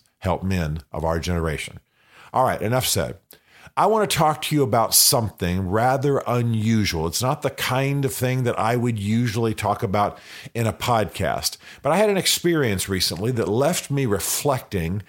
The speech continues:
on a whole issue, uh, that has to do with men and how they present in the world and how they grow up and how they want to lead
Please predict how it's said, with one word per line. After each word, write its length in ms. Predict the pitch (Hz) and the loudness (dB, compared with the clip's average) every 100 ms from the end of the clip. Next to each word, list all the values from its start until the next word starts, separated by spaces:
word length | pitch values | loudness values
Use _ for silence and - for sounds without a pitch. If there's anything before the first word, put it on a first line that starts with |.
| - - - - | -14 -20 -14 -2
on 220 | 117 117 | 0 2
a 60 | 98 | 0
whole 600 | - - 196 208 202 - - | -2 0 2 4 2 0 0
issue, 580 | 147 - - 101 101 110 - - - | 2 2 2 0 0 -2 -10 -20 -6
uh, 260 | 107 113 110 | 0 2 2
that 180 | 113 107 | 0 0
has 420 | 139 165 170 - | 0 0 0 0
to 100 | 135 | -2
do 260 | 104 135 127 | 0 2 2
with 240 | 98 95 | 2 0
men 520 | 110 135 156 160 165 - - | 0 2 2 2 -2 -4 -8
and 100 | 101 | -4
how 200 | 92 131 | 0 2
they 160 | 123 107 | 2 0
present 500 | 95 85 131 170 170 | 0 0 2 2 0
in 120 | 151 | 0
the 80 | 139 | 2
world 440 | 135 147 147 135 - - | 2 4 2 0 -8 -8
and 100 | 98 | -2
how 200 | 101 127 | 0 2
they 160 | 113 101 | 2 2
grow 260 | 92 85 | 2 2
up 380 | 143 165 - - _ _ _ _ _ _ _ | 4 2 -2 -16 _ _ _ _ _ _ _
and 120 | - 95 | -4 0
how 180 | 123 | 2
they 140 | 127 123 | 2 2
want 180 | 113 101 | 2 2
to 60 | |
lead 520 | 95 113 165 170 156 | 2 2 2 2 0